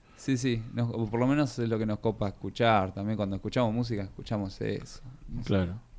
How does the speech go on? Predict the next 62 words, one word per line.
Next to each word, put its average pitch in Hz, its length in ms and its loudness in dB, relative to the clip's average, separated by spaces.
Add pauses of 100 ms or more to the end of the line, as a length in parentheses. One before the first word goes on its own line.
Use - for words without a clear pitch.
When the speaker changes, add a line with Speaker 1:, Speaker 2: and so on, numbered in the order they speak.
(680)
Speaker 1:
Bueno, 101 240 -6 (140)
no 101 120 -4
estamos 98 320 0
muy, 98 280 -2 (760)
muy 107 200 2
Iron 101 340 4
Maiden, 92 400 0
ponele. 98 240 -8 (220)
Speaker 2:
<laughs> - 220 2
No, - 220 10
bueno, 147 200 12
está 113 160 8
bien, 170 320 12
es 104 140 4
bueno, 143 300 6
es 101 160 -2
bueno. 185 300 10
Speaker 1:
Pero 139 100 8 (460)
Speaker 2:
Es 160 80 10
bueno 226 200 12
también 185 220 10
escuchar 151 380 10
quizás - 100 -4
Speaker 1:
Estamos 131 280 8
Speaker 2:
un 147 60 6
Speaker 1:
por 120 100 8
Speaker 2:
poco 131 160 12
Speaker 1:
ahí. 165 140 12
Speaker 2:
Iron 165 180 6
Maiden 202 340 8
y 139 40 0
un 135 100 -6
poco 139 320 -2
de, 110 240 0
de, 107 120 -6
Speaker 1:
Sí, 226 200 8
Speaker 2:
de 220 40 6
Speaker 1:
sí, 214 120 0
Speaker 2:
lo 214 40 2
Speaker 1:
sí, - 60 -2
Speaker 2:
que 214 120 4
Speaker 1:
está 147 160 6
Speaker 2:
es 151 40 10
Speaker 1:
bueno. 170 200 8
Speaker 2:
nuestro, 165 340 12
Speaker 1:
Está 98 60 2
bueno. 90 120 0
Speaker 2:
digamos. 90 260 -6
Speaker 1:
Pero 135 140 6
bueno, 131 200 8
nos 127 140 6
nace 156 260 6
hacer 131 280 4
esto, 113 440 0 (360)
eh, 107 80 -2
o 104 160 2
lo 101 120 2
que 98 120 -2
Speaker 2:
Claro. 104 100 0
Speaker 1:
queremos 117 240 4
por 104 140 -2
ahí, 107 240 0